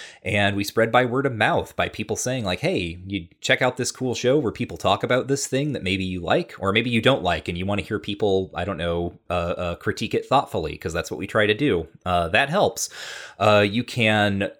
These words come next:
also recommend us to strangers by going to your podcast platform of choice and leaving us a five-star review. And if you do this on Apple Podcasts, uh, leaving us a five-star review that is also funny,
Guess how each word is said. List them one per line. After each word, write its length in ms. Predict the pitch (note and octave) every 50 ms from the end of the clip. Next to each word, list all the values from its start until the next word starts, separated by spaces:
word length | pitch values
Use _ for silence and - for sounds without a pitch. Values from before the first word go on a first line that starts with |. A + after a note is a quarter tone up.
| _ _ _
also 320 | - B2+ D3+ C#3+ - C#3+
recommend 480 | A#2+ A2 B2 B2 - A#2+ A#2 A#2+ A#2+ A2
us 120 | A2 -
to 80 | - -
strangers 680 | - - - - A#2 A#2 A#2+ F3+ - - G2+ G#2+ G2+
by 140 | - G2 G2
going 240 | F#2+ G#2 G2+ G2+ F#2
to 120 | - -
your 80 | F2+ F#2
podcast 520 | - - G2+ G#2+ G#2+ - G#2 F#2+ - -
platform 360 | - G#2+ F#2 - - A2 F#2+
of 80 | E2+ D#2+ -
choice 260 | - C#3+ B2+ B2+ -
and 140 | F#2+ F#2+ F#2+
leaving 240 | F#2+ F#2 F#2 F2+ F2+
us 100 | E2 -
a 60 | E2+
five-star 600 | - - F#2 F2 E2+ D#2+ - - - F2 E2+ E2+
review. 520 | E2 D#2+ D#2 D#2+ G#2 D3+ C3+ A#2 A2 A#2
And 240 | - - G2+ F#2+ F#2
if 240 | - G#2 G2+ - -
you 120 | G2 G2
do 200 | F2+ F2 G#2 A2
this 180 | G#2 G2 - -
on 100 | F2 F2+
Apple 300 | - - E3 - - G2+
Podcasts, 880 | - - E2+ D#2 D#2 - - - E2+ D#2 D#2+ G#2 - - - - - - -
uh, 200 | F#2+ F#2 F2 E2+
leaving 300 | E2+ E2 F#2+ F2 F2 F2
us 160 | F2 D#2+ -
a 100 | F2 E2
five-star 460 | - - - F#2 F2+ F2 - - F#2
review 360 | F2 E2+ E2 E2 F2 F#2+ G2+ G2+
that 120 | G2 F2
is 200 | E2+ E2 - - -
also 380 | - G2 F#2+ - - F2 D#2
funny, 480 | D2+ - - - E3+ D#3 B2+ A#2 A#2+ A#2+